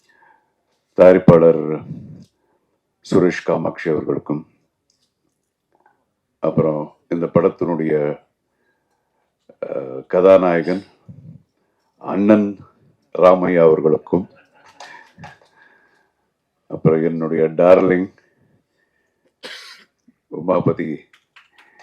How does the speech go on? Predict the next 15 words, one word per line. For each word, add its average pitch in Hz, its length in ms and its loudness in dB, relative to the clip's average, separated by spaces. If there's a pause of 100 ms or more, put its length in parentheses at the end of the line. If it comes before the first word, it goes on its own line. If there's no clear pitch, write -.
(920)
அவர்களுக்கும், 78 840 -6 (1600)
அப்புறம் 87 260 0
இந்த 85 120 -2
படத்தில் 90 400 2
நடிச்ச 82 580 -2 (220)
எல்லா 87 400 -2
நடிகர்களுக்கும், 82 920 -6 (840)
ஆஹ், 65 560 -4
தொழில்நுட்ப 87 540 -2
கலைஞர்களுக்கும், 78 540 -10
எல்லாருக்கும் 87 480 2
என்னுடைய 76 260 -2
முதற்கண் 76 480 -2
வணக்கத்தை - 500 -6
தெரிவிச்சுக்கிறேன். - 580 -10